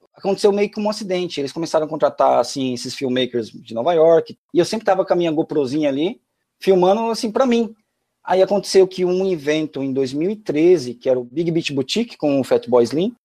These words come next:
essa companhia tava fazendo, e eu tava ali, na cara do gol, com a câmera o tempo todo, a minha filmagem ficou melhor do que o pessoal que eles contrataram. Daí eles começaram a usar as minhas filmagens. E daí foi.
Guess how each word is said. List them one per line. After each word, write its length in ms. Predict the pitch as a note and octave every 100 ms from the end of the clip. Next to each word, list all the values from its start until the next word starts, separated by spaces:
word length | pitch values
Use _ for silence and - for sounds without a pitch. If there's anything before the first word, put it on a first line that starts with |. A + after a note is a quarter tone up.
| _
essa 280 | A2+ A2+ -
companhia 460 | B2+ B2 B2+ B2+ B2
tava 240 | A#2+ A#2
fazendo, 480 | A#2+ A2 B2 D#3 A3+ _ _ _
e 80 | D#3+
eu 80 | E3+
tava 220 | C#3 C3
ali, 440 | A#2+ A#2+ F3+ B3+ - _
na 140 | A#2+ A#2
cara 200 | A#2 G#2+
do 100 | A2
gol, 300 | G#2 C3+ D#3+
com 100 | C3
a 40 |
câmera 320 | - C#3 A#2+
o 40 | A2
tempo 240 | C3 A#2+
todo, 420 | - D#3 G3+ A#3 A#3+ _ _ _ -
a 60 |
minha 140 | D#3 F#3
filmagem 280 | F#3+ F3+
ficou 140 | F3+ G3
melhor 240 | F3 F3 -
do 140 | D#3
que 120 | F3
o 60 | E3
pessoal 220 | E3+ E3+
que 60 | E3+
eles 100 | -
contrataram. 600 | F#3 F#3+ F3 E3+ C3+ A#2+ _ -
Daí 120 | C3
eles 140 | B2+
começaram 300 | - D#3+ D#3+
a 40 | D#3
usar 120 | D#3
as 120 | D3
minhas 360 | C#3+ D#3+ A3 A3+
filmagens. 720 | F3+ C#3+ B2 G#2+ F#2 F#2 - _ _ _ _
E 60 | C3
daí 220 | C3+ C#3
foi. 420 | - F#3 F3 E3+